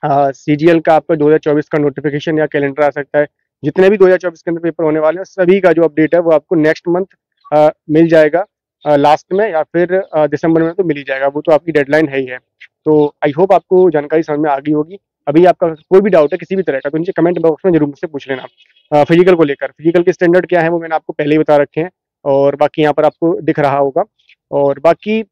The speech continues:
आपके नंबर कितने आ रहे हैं, किस category से belong करते हैं,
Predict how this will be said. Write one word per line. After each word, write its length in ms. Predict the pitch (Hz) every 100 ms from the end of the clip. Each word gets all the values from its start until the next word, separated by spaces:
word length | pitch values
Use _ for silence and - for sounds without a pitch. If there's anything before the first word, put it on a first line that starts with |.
| _ _ _
आपके 260 | 165 - 214
नंबर 260 | 185 196
कितने 280 | 208 185 202
आ 140 | 185 147
रहे 140 | 147
हैं, 100 | 143
किस 140 | - -
category 320 | 175 185 190
से 120 | 202
belong 220 | 190 190
करते 260 | 180 175 190
हैं, 140 | 214